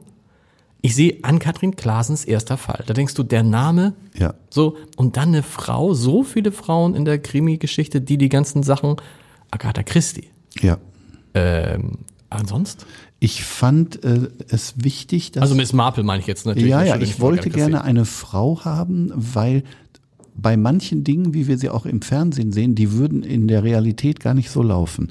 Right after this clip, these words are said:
Speaker 2: weil es natürlich bestimmte Verbrechen gibt, wo es auch klug ist, wenn die weibliche Kriminalpolizistin ermittelt, die weibliche
Speaker 1: Absolut.
Speaker 2: und nicht der Mann. Also nicht so, simples bei, bei einer vergewaltigten Frau, die sollte nicht von zwei Männern voll
Speaker 1: Mhm.
Speaker 2: befragt werden.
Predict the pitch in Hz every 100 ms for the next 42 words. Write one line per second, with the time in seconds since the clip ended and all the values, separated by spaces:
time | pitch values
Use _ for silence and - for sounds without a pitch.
0 | - - - 110 123 120 110 147 131 -
1 | 104 - 151 165 117 - 90 90 151 -
2 | 98 85 107 - - - - - _ 104
3 | 104 98 92 - - 127 139 - 101 -
4 | 101 92 90 92 107 - 90 - 87 -
5 | 87 87 82 90 - 87 82 - 87 -
6 | - 82 80 - _ _ _ - 82 101
7 | 92 104 107 - 87 87 90 - 107 107
8 | 196 127 104 117 107 - 101 95 85 85
9 | 82 80 82 85 98 - 85 90 - 80
10 | 80 110 107 104 - 98 95 95 98 90
11 | 90 87 92 101 98 101 - - 101 92
12 | 92 98 92 92 - 92 - 90 92 92
13 | 82 - 76 123 139 247 - - - 76
14 | 71 - 78 73